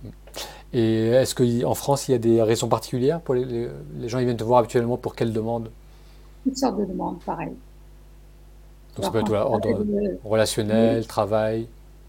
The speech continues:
Speaker 2: stérilité, euh, toutes sortes de choses, oui.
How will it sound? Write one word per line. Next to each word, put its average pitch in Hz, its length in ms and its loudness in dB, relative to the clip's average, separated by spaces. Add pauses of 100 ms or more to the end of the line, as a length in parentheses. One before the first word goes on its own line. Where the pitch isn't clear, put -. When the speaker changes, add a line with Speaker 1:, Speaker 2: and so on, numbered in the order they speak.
(120)
Speaker 2:
stérilité, 190 1000 -4
euh, - 140 -10 (1500)
toutes - 60 -20
sortes 208 160 -6
de 196 60 -4
choses, - 320 -8
oui. 190 140 -10